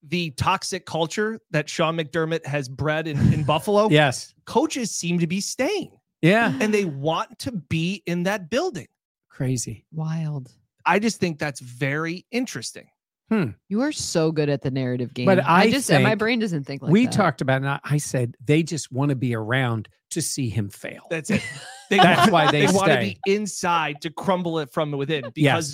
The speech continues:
Speaker 1: they despise
Speaker 2: Him
Speaker 1: him
Speaker 2: so
Speaker 1: so
Speaker 2: much.
Speaker 1: much.
Speaker 3: If they have
Speaker 2: Yes.
Speaker 3: the opportunity, they
Speaker 2: Yes.
Speaker 3: wanna
Speaker 2: Ooh,
Speaker 3: stay.
Speaker 2: we're gonna get a close view of this. I'm gonna sign for three more years
Speaker 3: <laughs>
Speaker 2: so I can see it happen.
Speaker 3: <gasps>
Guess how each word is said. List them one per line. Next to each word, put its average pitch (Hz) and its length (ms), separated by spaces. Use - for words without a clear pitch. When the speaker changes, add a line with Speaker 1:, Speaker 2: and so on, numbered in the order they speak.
Speaker 1:
they 143 60
despise 165 720
Speaker 2:
Him 180 100
Speaker 1:
him 139 40
Speaker 2:
so 131 160
Speaker 1:
so - 220
Speaker 2:
much. 127 440
Speaker 1:
much. - 80
Speaker 3:
If 240 140
they 226 140
have 214 240
Speaker 2:
Yes. - 20
Speaker 3:
the 220 140
opportunity, 175 680
they 143 120
Speaker 2:
Yes. 135 100
Speaker 3:
wanna 139 140
Speaker 2:
Ooh, 165 60
Speaker 3:
stay. 143 80
Speaker 2:
we're 135 80
gonna 143 200
get 139 120
a 120 60
close 147 520
view 139 340
of 117 80
this. 113 260
I'm 165 100
gonna 175 160
sign - 360
for 117 100
three 254 480
more 170 240
years 135 320
Speaker 3:
<laughs> - 600
Speaker 2:
so - 160
I 139 100
can 123 200
see 127 260
it 120 100
happen. 113 340
Speaker 3:
<gasps> 247 640